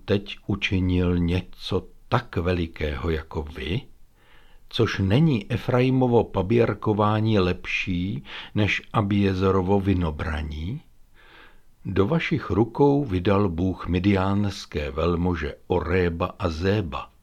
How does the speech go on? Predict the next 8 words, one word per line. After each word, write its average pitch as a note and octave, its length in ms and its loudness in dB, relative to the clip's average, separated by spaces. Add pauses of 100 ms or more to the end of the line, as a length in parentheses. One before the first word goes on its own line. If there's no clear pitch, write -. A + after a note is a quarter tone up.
(580)
Mohli E2+ 520 0
jsem G2+ 460 0
učinit G2+ 560 -2
něco F#2 360 -2
tak F2 220 -6
velikého F2 760 0
jako F#2+ 340 -2
vy?“ F2 340 -4